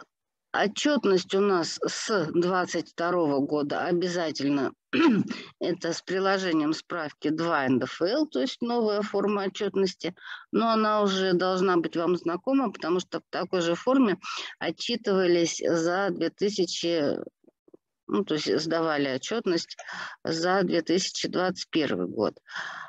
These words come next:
А, единственное, что эта отчетность, э, с-, включая справку два Н Д Ф Л, должна сдаваться только по итогам четвертого квартала. А для самого работника вот это вот новое,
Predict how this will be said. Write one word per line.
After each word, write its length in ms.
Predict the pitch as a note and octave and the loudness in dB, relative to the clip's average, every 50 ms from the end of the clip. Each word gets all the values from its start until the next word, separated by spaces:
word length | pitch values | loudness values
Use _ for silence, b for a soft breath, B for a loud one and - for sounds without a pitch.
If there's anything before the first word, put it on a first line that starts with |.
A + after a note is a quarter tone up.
| B B | B B
А, 580 | - - - C#3+ C#3+ C#3+ C#3 C3 C3+ C3 B2+ B2 A#2+ A#2 - - _ _ _ _ _ _ | -6 -4 -2 0 0 0 0 -2 -2 -2 -2 -2 -4 -4 -6 -8 _ _ _ _ _ _
единственное, 800 | - F3 F3+ F3 F3 A3+ C4 C#4+ - - - G#3 G#3+ G3+ G3 F#3 | 2 4 4 4 6 6 4 4 4 2 2 2 4 4 4 4
что 520 | F3+ F3+ - _ - F#3 F3+ E3+ D#3+ D3+ - B B B B B B B _ _ _ _ _ _ - - | 2 0 -2 _ 2 4 4 4 4 2 0 B B B B B B B _ _ _ _ _ _ -8 -6
эта 480 | - - - - - A3+ G#3+ G#3 G3+ | -4 -4 -4 -4 -6 -4 0 2 2
отчетность, 800 | G3 F#3 F#3 - - F#3 F3 - G3 G3 A#3 C4+ B3 - - - | 2 2 0 0 0 0 0 2 2 2 2 2 0 -2 -4 -4
э, 480 | - - C3+ A#2+ F2 A#1+ G#1+ G#1+ G#1 B1+ | -2 0 0 0 0 0 -2 -2 -4 -4
с-, 240 | - - - - D#2+ - | -4 -4 -6 -8 -8 -8
включая 500 | - - - G3+ G#3 G3+ - - D#3+ F3+ | -10 -6 -2 -2 0 0 0 -2 -2 -2
справку 480 | F#3 - - G3+ G3 F#3 F#3+ - - D#3+ | -2 -2 -2 0 0 0 -2 -2 -4 -2
два 260 | E3+ F#3 F#3+ F3+ E3 | -2 0 0 0 2
Н 120 | D#3+ E3 | 2 2
Д 80 | C#3 D3 | 0 0
Ф 180 | D3 - - - | -2 -4 -4 -4
Л, 320 | F3+ G3 A3+ C4+ C#4+ - B B B B B B | -2 -2 0 -2 -2 -4 B B B B B B
должна 580 | D#3+ D#3 E3+ E3+ F3 F3 E3+ F#3+ G#3 A#3 C4 B3+ | -8 -4 -2 -2 -2 0 2 2 2 2 2 2
сдаваться 580 | A#3 G3 F3+ E3+ E3 F#3 G#3 A3 - - F#3+ G3 _ - | 2 0 0 0 0 0 -2 -2 -4 -6 -8 -6 _ 0
только 360 | G#3 A#3 C4 B3+ - G3+ G3+ - _ | 2 2 2 2 2 0 -2 -2 _
по 280 | - G3 G#3+ A3 C#3+ B2+ | 2 2 4 4 4 4
итогам 520 | E3+ - - F#3+ G3 G3 F#3 F#3 G3 F3+ | 2 2 2 2 4 4 4 4 2 2
четвертого 760 | - - F#3 E3+ - F#3 F#3 F#3 F#3 F#3 - - F3 E3 E3+ | 0 -2 -6 -4 -2 0 2 2 0 0 -2 -4 -4 -2 -2
квартала. 720 | - - - E3+ F3 F3 - _ - D3 C#3 B2 G#2+ F2 - - _ _ B B B B B B B B B B B B B B | -4 -4 -4 -4 -4 -4 -4 _ -2 0 2 2 2 0 0 -4 _ _ B B B B B B B B B B B B B B
А 500 | - - D3 D#3 D3+ D3 D3 C3+ C3+ B2+ | -6 -4 -2 0 0 0 0 2 2 2
для 220 | C3 D#3+ D#3+ E3+ F#3 | 2 2 2 0 0
самого 560 | F#3 - G3+ G#3 G3+ G3 G#3 A3 C4 E4 F4+ | 0 0 0 2 2 2 4 4 4 4 4
работника 680 | D#4+ D#4 C#4+ B3 A3+ A3 G3 F3 - E3+ D#3+ - - C#3 | 4 4 4 4 4 2 0 2 2 2 2 0 0 -2
вот 220 | D3+ E3+ - - | -2 -4 -4 -4
это 240 | C4+ C#4 C4+ - G3 | -4 -4 -2 -2 0
вот 180 | F#3 F#3+ F#3 F#3 | 0 0 0 0
новое, 560 | G3 G3 F#3+ F3 E3 D#3 D#3 E3+ F3 G3+ A#3 | 0 2 2 2 2 2 0 0 0 -2 -2